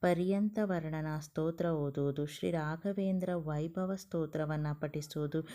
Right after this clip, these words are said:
ಶ್ರೀ ರಾಘವೇಂದ್ರ ಶಾಂತಿ ಸ್ತೋತ್ರವನ್ನ ಪಠಿಸುವುದು, ಶ್ರೀ ರಾಘವೇಂದ್ರರ ಗಾಯತ್ರಿ ಮಂತ್ರವನ್ನ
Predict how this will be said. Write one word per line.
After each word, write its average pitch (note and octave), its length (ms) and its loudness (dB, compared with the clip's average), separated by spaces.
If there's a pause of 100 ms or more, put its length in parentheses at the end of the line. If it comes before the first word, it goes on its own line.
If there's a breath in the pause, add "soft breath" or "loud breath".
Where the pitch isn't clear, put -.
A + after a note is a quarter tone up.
(280 loud breath)
ಶ್ರೀ F#3 120 4
ರಾಘವೇಂದ್ರ E3+ 840 2
ಶಾಂತಿ E3+ 520 -2
ಸ್ತೋತ್ರವನ್ನ D#3 720 -2 (160)
ಪಠಿಸುವುದು, D3+ 680 -4 (320 loud breath)
ಶ್ರೀ F#3+ 220 2
ರಾಘವೇಂದ್ರರ F#3 800 2 (140)
ಗಾಯತ್ರಿ E3 720 -2
ಮಂತ್ರವನ್ನ D#3+ 680 0